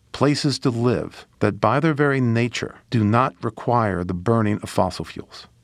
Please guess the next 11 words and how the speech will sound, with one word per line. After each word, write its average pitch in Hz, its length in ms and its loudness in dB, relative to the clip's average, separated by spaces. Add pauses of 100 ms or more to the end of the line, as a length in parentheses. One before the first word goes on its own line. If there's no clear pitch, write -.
(640)
We've 127 180 2
known 156 140 4
for 127 360 0
a 113 80 0
long 117 260 4
time 80 320 -6 (220)
that 107 400 0 (240)
of 101 220 -2
climate 156 340 2
change 135 280 0
gases, - 540 -2